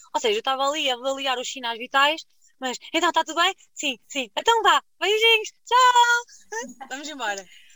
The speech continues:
E então não tinha tempo, porque nós tínhamos imensos doentes, era verdade, só que todos os dia-, doentes mereciam ser bem tratados, porque para eles o, o dia estava ali. Ahm, e isto, fazendo uma ponte com a nossa vida,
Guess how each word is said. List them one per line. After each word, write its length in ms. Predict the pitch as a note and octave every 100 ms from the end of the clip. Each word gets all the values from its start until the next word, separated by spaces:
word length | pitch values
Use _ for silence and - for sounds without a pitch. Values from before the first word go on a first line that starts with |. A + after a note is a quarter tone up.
| _
E 80 | D4
então 200 | E4 F#4+
não 120 | F#4
tinha 240 | F#4 G4 G4
tempo, 260 | - F#4 -
porque 320 | C4 - -
nós 160 | C4+ C4+
tínhamos 240 | D4 C4+
imensos 400 | C4 E4+ G4 -
doentes, 460 | - C#4+ A#3+ B3 -
era 180 | A#3+ B3
verdade, 380 | G#3+ G#3 F#3+ G#3+ - _ _ _ _ -
só 240 | - F4
que 380 | - - F4+ F4 -
todos 240 | F#4+ G4 -
os 80 |
dia-, 280 | C#4 F4 E4+ -
doentes 320 | B3 E4+ E4+ -
mereciam 500 | E4+ D4 - F4+ F4
ser 200 | F4 D#4
bem 240 | A#3+ D#4 D#4+
tratados, 420 | D#4+ F4+ - - -
porque 180 | D4 _
para 120 | F4+ E4+
eles 400 | E4 F4 D#4+ D#4
o, 320 | D4+ D4 D4
o 20 |
dia 220 | C4+ D#4
estava 500 | D#4+ D#4+ D4+ D4+ -
ali. 300 | C#4 D4+ A3 _ _ _ _ - - - -
Ahm, 1200 | A#3 A#3 A#3+ A#3 A#3 A3+ A3+ A3+ A3+ A3 G#3+ G#3+ C#4 -
e 200 | B3+ C#4+
isto, 500 | C#4+ - D#4 D#4 - -
fazendo 320 | D4+ D4 C#4+
uma 180 | C#4 A3+
ponte 380 | D#4+ D4+ B3+
com 100 | -
a 20 | A#3+
nossa 320 | A#3 A#3 B3+
vida, 460 | A#3+ C4+ A3+ C#4